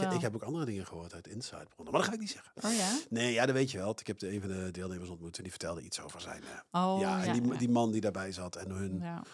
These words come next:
Speaker 1: ja, ze hebben zeggen, politieke voorkeuren, laat ik het zo maar even noemen.
Speaker 2: Ja, dat kwam in het programma wel naar voren al.
Speaker 1: Eh, ja, dat kwam een beetje wel, hè. Maar goed, daar, hey, daar gaan we nu niet over hebben, over Thijs. Maar we, we hadden het natuurlijk over onze, onze vriend Rob. Nou,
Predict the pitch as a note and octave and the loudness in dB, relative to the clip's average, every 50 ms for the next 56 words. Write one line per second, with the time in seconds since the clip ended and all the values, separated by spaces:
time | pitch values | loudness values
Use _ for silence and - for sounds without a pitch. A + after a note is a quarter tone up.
0 | - - - - - - E2 F2+ G2 F#2+ G#2+ G2+ A2+ A#2 A2 A2 - C#3+ C3+ B2 | -18 -20 -12 -8 -6 -6 -4 -4 -4 -2 0 0 0 0 0 4 6 6 6 6
1 | A#2 - D#3 D3 - C3 G2 A#2+ C3 A2+ G2+ - - G2 D#2 D2+ D#2 D2+ D2+ D#2 | 4 0 -4 -2 0 0 4 4 4 4 4 2 -2 -6 -6 -4 -4 -4 -4 -4
2 | F2+ F2 D#2+ - - A2+ G#2 F#2 F2+ F2 F2+ F2+ E2 F2 F2+ E2+ E2+ A2+ E3+ G#3 | -6 -6 -4 -4 -2 -2 0 -2 -2 -4 -4 -4 -4 -6 -6 -4 -2 -2 -2 -2
3 | - - C#3 D#3 - - D#3+ D#3 - - - D#3 E3+ F3+ F3 E3+ - - D3+ D3 | -2 -2 -2 0 0 2 2 0 0 2 2 2 4 4 2 0 0 -4 -6 -2
4 | - D3+ C#3+ C#3+ C#3+ C#3+ D3 D3 D3+ D3+ C#3+ F#2+ - - - - - - - - | 0 0 0 0 -2 -4 -6 -6 -4 -4 -4 -4 -4 -4 -6 -6 -6 -6 -6 -6
5 | - - - - - - - - - - - - G2+ G2+ G2+ G2 F2 D#2 - - | -6 -8 -8 -10 -12 -14 -14 -14 -14 -14 -10 -6 -4 -2 -2 -2 -2 -2 -4 -6
6 | - C#2+ F#2 A2+ C#3 C3+ C#3+ C#3 F#3+ F#3+ G3 - E3 D#3 D#3+ D#3+ F3+ F#3+ F#3+ F#3+ | -6 -4 2 4 4 6 6 6 6 6 6 6 6 6 6 8 8 8 8 8
7 | F#3+ F#3+ E3+ E3 D3 C#3 E3 F#3 F#3+ D3+ E3 D#3+ D#3 - E3 D3+ D#3 D3+ D#3+ D#3 | 8 8 8 8 8 8 8 8 8 8 6 6 6 6 8 8 8 8 8 6
8 | D3 D3 D#3+ D3 - D3+ D3+ D#3 D#3+ D#3 D#3 C#3+ - E3+ D3+ - D3+ D#3 D3+ C#3 | 8 8 6 6 6 6 6 6 6 4 2 4 4 4 4 6 6 6 6 6
9 | D3 C#3+ - - D#3 D#3 C3+ C3+ C3+ B2+ A#2+ A#2 A#2 B2+ - C#3 B2 B2+ A2+ A2+ | 4 2 2 4 2 4 6 6 6 8 6 6 4 2 2 0 0 0 2 4
10 | B2 B2 A2 A#2 C#3 D3+ D3 D3 A#2 | 4 4 6 6 6 8 8 6 6